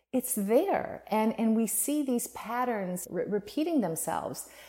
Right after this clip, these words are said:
And in the case of, of Franco, Franco wanted to create this pure Spanish race and when I discovered a, a news story that it was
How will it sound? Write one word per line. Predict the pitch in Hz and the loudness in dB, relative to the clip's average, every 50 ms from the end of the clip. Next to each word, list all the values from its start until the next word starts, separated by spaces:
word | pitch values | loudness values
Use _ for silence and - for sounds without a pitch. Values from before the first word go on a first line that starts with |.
| - - _ - | -20 -12 _ 0
And | 220 214 208 208 214 202 196 - | 0 2 2 2 0 0 0 0
in | - 220 214 | 2 2 2
the | 214 | 2
case | 208 - - 269 277 254 - 233 | 0 0 0 0 0 0 0 -2
of, | 202 196 202 - - - | -2 -2 -4 -8 -4 -4
of | 190 190 185 | -2 -2 -4
Franco, | - - - 208 220 254 262 254 - 143 139 143 156 202 226 - - - - - | -6 -8 -6 -2 -2 -2 -2 -2 -2 -4 -2 -2 -2 -2 -2 -4 -6 -20 -20 -16
Franco | - - 202 190 202 220 220 262 262 269 | -8 -4 -2 -2 -2 0 0 2 4 4
wanted | 262 214 190 180 175 180 185 190 196 185 | 4 2 0 0 0 0 -2 -2 -4 -4
to | - - 202 | -4 -6 -6
create | - - - 196 180 156 151 147 143 147 147 - - - - - _ - | -6 -6 -4 -4 -2 0 0 0 0 -2 -4 -6 -12 -18 -20 -20 _ -8
this | 165 156 165 165 160 - - - - - - - - _ - 180 165 - | -2 2 2 4 4 2 0 -2 -2 -6 -10 -20 -20 _ -18 -18 -18 -16
pure | - - - - - 240 233 226 220 208 208 202 202 196 - - | -14 -14 -6 0 2 4 6 6 6 6 4 2 2 0 -4 -6
Spanish | - - - - - 180 175 175 170 170 170 160 - - - | -4 -4 -4 0 2 2 2 2 0 0 -2 -4 -6 -8 -6
race | - 160 165 151 135 143 202 247 - - - - - - - - - | -2 0 2 2 2 2 0 0 -2 -2 -6 -6 -10 -14 -6 2 4
and | 196 196 190 190 190 196 185 - - | 4 4 4 4 4 2 0 0 0
when | 185 214 208 202 | 2 4 4 4
I | 190 185 185 180 180 175 175 - - 180 | 6 6 6 6 6 4 4 0 -4 -4
discovered | 180 - 180 - - - 180 165 170 190 196 214 208 | 0 2 4 4 4 6 4 4 4 4 2 2 2
a, | - - 170 165 165 - - | 2 2 2 2 2 0 2
a | 185 | 2
news | 196 190 180 170 175 175 175 | 2 4 4 2 2 0 -2
story | - - - 143 135 135 143 175 220 | -2 0 0 2 2 2 2 2 2
that | 190 185 180 | 2 2 2
it | 180 | 2
was | 175 185 185 | 2 2 0